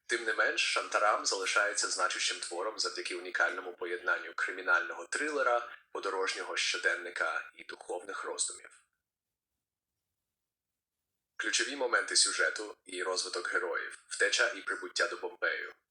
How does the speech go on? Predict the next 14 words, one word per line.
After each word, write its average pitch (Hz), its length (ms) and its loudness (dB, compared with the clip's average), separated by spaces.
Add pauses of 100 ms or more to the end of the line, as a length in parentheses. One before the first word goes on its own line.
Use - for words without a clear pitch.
(160)
Смілива 110 440 2
втеча - 760 2
Ліна 101 300 0
з 98 60 0
австралійської 90 640 0
в'язниці 110 440 -2
задає 90 320 -2
тон - 440 -6
усій - 420 4
історії, - 560 0 (340)
боротьба 90 320 2
за 95 100 0
виживання 98 520 0 (160)
і 80 280 -10